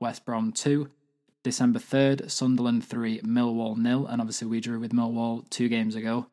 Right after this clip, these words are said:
And November twenty-fifth, Birmingham one, Sunderland two. So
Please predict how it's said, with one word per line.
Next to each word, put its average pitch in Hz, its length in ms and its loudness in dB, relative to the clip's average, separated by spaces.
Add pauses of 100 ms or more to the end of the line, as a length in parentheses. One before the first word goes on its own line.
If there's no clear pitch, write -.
(400)
And 117 140 2
November 120 480 2
twenty-fifth, 123 920 -4
Birmingham 131 480 2
one, 110 320 -2
Sunderland 110 560 -4
two. 110 300 -8
So 107 320 -10